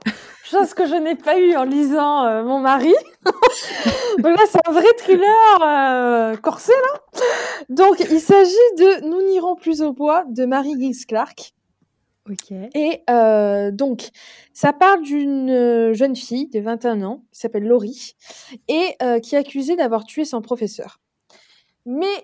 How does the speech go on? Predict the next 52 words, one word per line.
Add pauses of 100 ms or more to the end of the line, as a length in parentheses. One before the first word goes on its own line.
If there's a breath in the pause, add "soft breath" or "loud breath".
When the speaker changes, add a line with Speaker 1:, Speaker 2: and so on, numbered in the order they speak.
Speaker 2:
euh,
c'est-à-dire
que
le
matin,
on
arrive,
euh,
perquisition,
bonjour,
hein. (260)
<laughs>
Même
pas
réveillée,
la
meuf,
euh, (120)
on
vient,
on
lui
dit, «
Bon,
ben, (100)
on
est
sûr
que
c'est
vous
qui
avez
tué
le,
le
professeur,
il
y
a
des
preuves,
et
cetera. » (440)
Or,
elle,
Speaker 1:
Ah
Speaker 2:
elle
Speaker 1:
oui.
Speaker 2:
ne
se
souvient